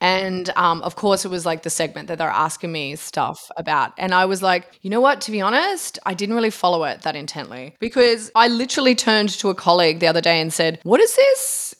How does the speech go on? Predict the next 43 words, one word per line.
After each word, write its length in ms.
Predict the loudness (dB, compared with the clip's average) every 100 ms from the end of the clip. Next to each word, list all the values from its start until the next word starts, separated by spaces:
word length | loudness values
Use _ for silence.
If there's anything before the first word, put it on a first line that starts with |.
| _ -16
case 560 | -4 2 2 2 -2 -6
about 640 | -4 -6 -4 -2 0 0
again?" 260 | -2 -4 -4
Because 220 | -4 -6
I 60 | -4
think 200 | -4 -2
it 80 | 0
all 140 | 0
just 180 | -2 -6
kinda 200 | -6 -2
got 260 | -2 -2 -8 _
lost 540 | -6 0 4 2 0
in 80 | -4
the 80 | -2
wash. 340 | 2 2 0
It 40 | -4
became, 300 | -4 -2 0
like, 140 | 0
this 180 | -2 -4
whole, 320 | 0 2 4
like, 400 | 4 2 2 -2
this 200 | -6 -4 -2
whole 260 | 2 2
social 540 | 0 0 2 2 2 2
media 520 | 0 0 2 2 0
thing. 420 | -2 -6 -6 -12 -18 -20 -20 -18
So, 540 | -8 0 4 4 2 -6 _ _ -14
uh, 80 |
for 180 | -6 -2
me, 540 | 0 0 0 0 -4 -4 4
I 460 | 6 6 4 2 -2
just 240 | -4 -4
look 440 | -6 -4 -6 -8 -14
to 340 | -8 -6 -6
what, 500 | -8 -6 2 2 2 -6 _ -8
what 240 | 0 0
are 80 | 2
the 220 | -2 0
issues 280 | -2 -2 -4
and 180 | -4 -2
what's 260 | -2 -2
going 200 | -4 -2
on. 140 | -2